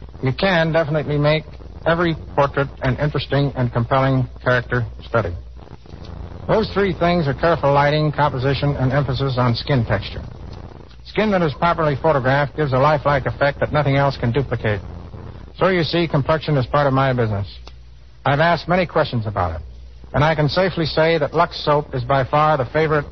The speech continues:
method used by Hollywood stars to keep their complexions in perfect condition.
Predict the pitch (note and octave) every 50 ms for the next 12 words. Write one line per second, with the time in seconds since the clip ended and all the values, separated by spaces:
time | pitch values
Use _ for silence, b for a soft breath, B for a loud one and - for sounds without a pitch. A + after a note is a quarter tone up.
0 | - - - B2+ C3 C3 C3 C#3 C3 - - - - C3+ C3+ C#3+ B2+ - - B2+
1 | A#2+ B2 C#3+ C#3 C3+ C3 B2+ A#2 - - B2 A#2+ B2 B2+ B2+ A#2+ A#2+ - A#2+ -
2 | D3 C#3+ - C#3 C3+ B2+ - A#2+ A2+ - B2+ B2+ - C#3 B2+ A#2+ A#2+ A2 G#2+ -
3 | - C#3 C#3 - B2+ - - - B2 A#2 A2+ G2+ F#2+ - -